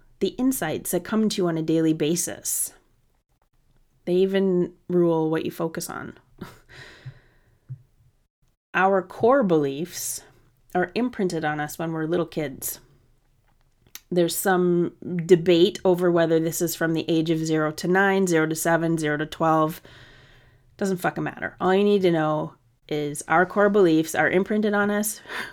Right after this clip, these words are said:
from the time we're, like, babies to the time we're young adults. The core beliefs are imprinted on us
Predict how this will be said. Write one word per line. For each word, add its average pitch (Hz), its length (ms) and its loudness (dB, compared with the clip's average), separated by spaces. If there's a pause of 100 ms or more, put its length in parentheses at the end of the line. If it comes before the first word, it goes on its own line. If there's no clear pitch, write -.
(140)
from 160 260 -4
the 160 80 -2
time 156 380 0
we're, 147 460 0
like, 151 400 -8
babies 214 840 2 (760)
to - 180 -2
the 175 140 2
time 156 320 -4
we're 147 80 -6
young 139 260 -6
adults. - 720 -8 (2250)
The 190 160 2
core 240 240 2
beliefs 214 320 6
are 175 140 2
imprinted 190 480 0
on 160 180 0
us 160 220 -4